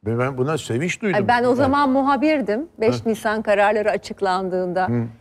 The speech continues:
Speaker 2: O bütün haberleri T R T'de ben yazmıştım.
Speaker 1: Ya,
Speaker 2: Bütün o
Speaker 1: mesela
Speaker 2: kararları,
Speaker 1: bizimkini
Speaker 2: hepsini,
Speaker 1: belki
Speaker 2: resmi. Tabii, tabii.
Speaker 1: kullanmışımdır.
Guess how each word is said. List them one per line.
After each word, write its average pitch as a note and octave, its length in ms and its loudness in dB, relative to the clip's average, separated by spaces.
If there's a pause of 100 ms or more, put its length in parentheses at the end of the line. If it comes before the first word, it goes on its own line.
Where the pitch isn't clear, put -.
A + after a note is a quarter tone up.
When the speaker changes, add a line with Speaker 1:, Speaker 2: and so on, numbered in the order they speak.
(240)
Speaker 2:
O G#3 320 0
bütün G#3 160 -6
haberleri A3 520 2
T A3 140 2
R A#3 60 2
T'de A3+ 220 -2
ben A3+ 140 0
yazmıştım. G3 580 -4
Speaker 1:
Ya, B2 80 4
Speaker 2:
Bütün C#3 120 2
o - 20 -6
Speaker 1:
mesela C3+ 340 2
Speaker 2:
kararları, D3 280 2
Speaker 1:
bizimkini D3 320 0
Speaker 2:
hepsini, D#3+ 180 4
Speaker 1:
belki E3 160 6
Speaker 2:
resmi. D#3 180 -6
Tabii, - 0 -
tabii. C#3+ 160 2
Speaker 1:
kullanmışımdır. F#3+ 680 2